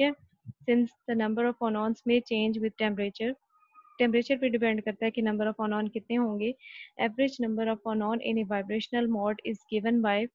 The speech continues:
by, by vibrational mode is given by this expression। अच्छा, इस expression से आप number of phonons find कर सकते हैं कि एक average mode हमारे पास जो होगा एक खास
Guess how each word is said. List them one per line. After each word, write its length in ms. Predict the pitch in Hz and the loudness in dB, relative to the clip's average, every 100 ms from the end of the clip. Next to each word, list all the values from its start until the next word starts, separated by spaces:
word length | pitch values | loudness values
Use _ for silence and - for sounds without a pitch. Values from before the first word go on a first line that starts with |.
| _ _ _ _ _ _ _ _ - 202 233 | _ _ _ _ _ _ _ _ -14 -6 0
by, 340 | 220 220 208 208 - - 208 214 | 2 2 0 -4 -8 -6 -4 -2
by 220 | 214 240 - - - - _ - | 0 -2 -8 -20 -20 -20 _ -2
vibrational 520 | 233 214 226 240 233 | 2 2 0 0 0
mode 240 | 226 208 220 | 0 -2 -2
is 80 | 214 | -4
given 140 | 214 214 | -4 -2
by 120 | 226 | -2
this 220 | 196 196 - - | -2 -4 -6 -12
expression। 540 | 214 - 220 208 196 185 - | -12 -8 -6 -4 -6 -10 -12
अच्छा, 320 | 226 - 247 - 247 | -12 -4 -4 -4 -8
इस 160 | - | -6
expression 500 | 262 - 247 240 254 | -8 -4 -2 0 0
से 120 | 247 | 0
आप 200 | 254 254 254 | 0 0 0
number 220 | 226 226 | 2 4
of 80 | 233 | 2
phonons 360 | 233 214 202 233 | 2 0 2 0
find 260 | - 233 214 | 0 0 2
कर 140 | 226 | 0
सकते 280 | 220 208 214 | 0 -2 0
हैं 120 | 226 | 2
कि 140 | 247 | 2
एक 80 | 240 - | 0 0
average 320 | 220 202 233 | 0 2 2
mode 260 | 220 214 208 | 4 2 2
हमारे 240 | 220 208 202 | 2 0 0
पास 140 | 214 | -2
जो 160 | 202 220 | 2 2
होगा 300 | 202 196 240 - - - | 2 0 -4 -6 -12 -2
एक 120 | 226 220 | 0 2
खास 240 | 226 214 | 4 4